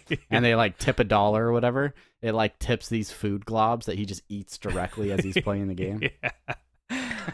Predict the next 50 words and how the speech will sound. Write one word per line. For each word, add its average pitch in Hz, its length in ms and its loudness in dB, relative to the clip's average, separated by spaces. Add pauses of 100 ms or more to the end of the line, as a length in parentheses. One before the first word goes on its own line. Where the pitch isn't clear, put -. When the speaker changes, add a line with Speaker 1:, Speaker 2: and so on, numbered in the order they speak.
(140)
Speaker 1:
Uh, 147 240 2
it's 139 100 -6
so, 170 200 2
it's 151 120 0
so 170 160 0
funny 131 280 0
to 127 80 0
me. 117 260 0
And, 151 240 0
and, 151 140 2
like, 135 260 0
just 151 300 -2
watching 135 420 0
the 139 100 2
chat, 113 480 -2 (760)
it, 143 220 0
it, - 220 -8 (540)
here, 226 240 -2 (140)
it's 151 140 -2
so, 208 300 2
it's 139 160 -2
so 185 200 2
weird. 131 400 2
It, 113 180 0
it 143 80 2
really 175 280 2
is 143 180 0
weird 131 340 0
'cause 131 140 0
I 127 80 4
was 123 140 0
like, 117 340 0 (540)
th-, 139 140 0
it 139 140 -2 (100)
feels 143 600 0
realistic. 127 880 0 (320)
Even 156 180 2
though, 160 160 2 (140)
<laughs> - 120 -8
even 156 160 2
though 165 80 2
I 151 100 2
know 139 500 2
I'm 123 260 0 (320)
watching 127 280 2
a 120 40 -2
glom, 127 240 2
glom, 123 140 0
glom, 147 180 2
glom, 117 260 0